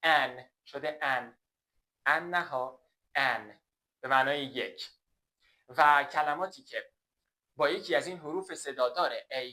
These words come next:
E, I, O, U شروع می‌شن، به جای اینکه بگیم a actor، می‌گیم an actor. واسه اینکه بگیم یه دونه بازیگر یا مثلاً یه دونه سیب.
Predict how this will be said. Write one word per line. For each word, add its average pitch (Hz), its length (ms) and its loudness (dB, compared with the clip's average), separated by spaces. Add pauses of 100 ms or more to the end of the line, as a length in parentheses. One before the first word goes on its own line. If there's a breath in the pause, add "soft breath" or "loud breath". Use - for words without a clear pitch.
(120)
E, 123 240 -20 (240)
I, 113 120 -12
O, 120 340 -8
U - 20 -14
شروع 135 260 -12
می‌شن، 190 500 -6 (180 soft breath)
به 185 100 -2
جای 226 140 0
اینکه 160 380 -6
بگیم 147 420 -12 (360)
a 143 360 2
actor، 247 500 -2
می‌گیم 190 340 -10
an 147 300 0
actor. 117 240 -6 (840)
واسه 123 200 -6
اینکه 139 200 -8
بگیم 135 500 -10
یه 147 120 0
دونه 135 280 -6
بازیگر 117 680 -2 (240)
یا 131 100 0
مثلاً 127 520 -4
یه 151 120 -6
دونه 147 280 -8
سیب. - 400 -14